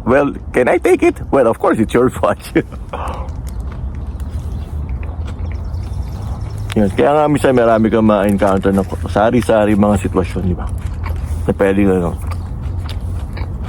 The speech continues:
Meron pa isang question eh. Um,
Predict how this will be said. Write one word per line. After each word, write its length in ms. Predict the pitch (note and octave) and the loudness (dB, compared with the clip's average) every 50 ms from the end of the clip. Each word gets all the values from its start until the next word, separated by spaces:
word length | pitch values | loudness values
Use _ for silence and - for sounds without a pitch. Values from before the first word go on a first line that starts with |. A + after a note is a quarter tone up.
| - - - - - - - - - - - - - - - - | -6 -6 -6 -6 -6 -6 -6 -6 -6 -6 -8 -6 -6 -2 0 2
Meron 160 | A2 C3 C3+ | 4 4 4
pa 80 | - D3 | 2 0
isang 240 | C#3 - D3+ C#3 | 0 0 0 2
question 400 | A#2+ C3 A#2+ A#2+ - B2 G#2+ F#2 | 2 2 2 2 2 2 2 4
eh. 40 | - - | 2 2
Um, 400 | F2+ F#2+ F#2+ G2 G2 F#2+ F#2 F#2 | 2 2 4 4 4 4 2 2